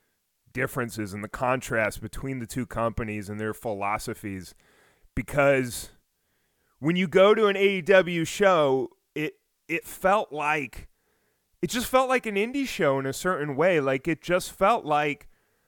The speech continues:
a collection of matches that may or may not have had stories attached to them.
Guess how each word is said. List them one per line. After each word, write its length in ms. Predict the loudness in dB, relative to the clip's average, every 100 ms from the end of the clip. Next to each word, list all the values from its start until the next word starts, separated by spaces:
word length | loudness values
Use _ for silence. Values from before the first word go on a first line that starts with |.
| _
a 40 | -16
collection 840 | -8 -6 -4 -2 -2 -2 -4 -2
of 240 | -2 -4 -6
matches 1120 | -12 -8 -6 -4 -6 -6 -4 -2 -2 -4 -8 -14 _ _ _ _ -6
that 160 | -4
may 260 | -2 -2 -2
or 100 | -2
may 220 | -2 -4
not 480 | -2 -2 0 0 -2
have 200 | -4 -2
had 240 | 0 -2
stories 960 | -2 -8 -2 0 0 0 0 -4 -10 -14 -12
attached 560 | -12 -4 -2 -2 -6
to 80 | -8
them. 360 | -8 -8 -12